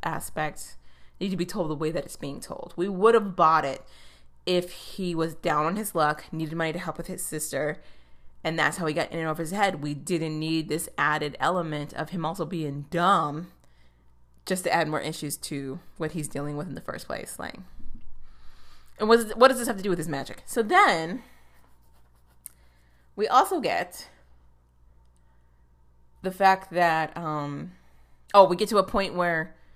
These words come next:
he's gotta amp it up, because after he does something stupid and Dule Hill's character takes his sister, he's gotta, like, increase the power of his tech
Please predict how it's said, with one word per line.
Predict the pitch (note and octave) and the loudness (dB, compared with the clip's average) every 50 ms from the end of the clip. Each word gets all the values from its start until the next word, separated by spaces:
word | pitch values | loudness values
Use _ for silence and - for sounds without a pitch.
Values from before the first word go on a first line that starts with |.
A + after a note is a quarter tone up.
| - - _ - | -20 -20 _ -10
he's | - F#3 | -8 -2
gotta | - G3 F#3 - - | 2 2 2 2 2
amp | E3 E3+ F3 F3 | 0 0 0 0
it | E3 | 0
up, | E3 C3+ - - | 0 0 0 -2
because | - - D3+ | -4 -2 -2
after | D3 D#3 F3+ | -2 -2 -4
he | F3 | -4
does | F3 F#3 F3+ | -4 -4 -4
something | F#3+ G#3 F3 F3 F#3 | -6 -6 -8 -6 -6
stupid | - - - - G#3 G3+ G3 - F#3+ F#3+ F#3+ F#3 F#3 - - - - | -6 -4 -4 -2 -2 -2 0 0 0 0 0 -2 -6 -12 -18 -12 -8
and | C#3+ D#3 | -6 -4
Dule | D#3+ E3+ D#3 D#3 F3 | -2 0 0 0 0
Hill's | F#3+ F#3 F3 F3 | 0 -2 -2 -2
character | - G3 F3 - - F3 | 0 -2 -2 0 -2 -4
takes | F3+ A3 F#3+ F#3 | -6 -6 -6 -6
his | - G3+ G3 | -6 -6 -4
sister, | - - A3+ G#3+ - - A3 G#3 G3+ G3 G3 - - - - - - - - - - | -2 -2 -2 -2 -2 -2 -2 -2 -2 -4 -6 -8 -12 -20 -20 -20 -20 -20 -20 -20 -14
he's | - - F3+ E3+ - | -8 -4 -4 -4 -2
gotta, | - E3+ D#3+ D#3+ D#3+ D#3 D#3 D3 D3+ | 2 4 4 6 6 4 2 0 0
like, | D3 D#3 D#3 - - - - - - - - - - - - - - | -2 -4 -6 -6 -8 -12 -16 -18 -20 -20 -20 -20 -20 -20 -20 -10 -4
increase | F3+ G#3 A3 G#3+ - - A#3+ A#3+ A#3+ - | -2 -2 -2 -2 -2 0 0 0 0 0
the | - G3 | -2 -2
power | - - - E3+ E3 D3+ D3+ D3+ D3+ D#3 F3+ - - - - _ _ _ _ _ _ _ _ _ _ _ _ - | 2 6 6 8 8 6 4 0 -2 -4 -6 -10 -18 -20 -20 _ _ _ _ _ _ _ _ _ _ _ _ 6
of | D3+ E3 E3+ E3+ E3+ | 6 6 6 6 2
his | E3+ D#3 - | -4 -4 -4
tech | - - E3+ D3 A#2+ - - - - - | -4 -4 -2 -2 -2 -2 -6 -10 -18 -20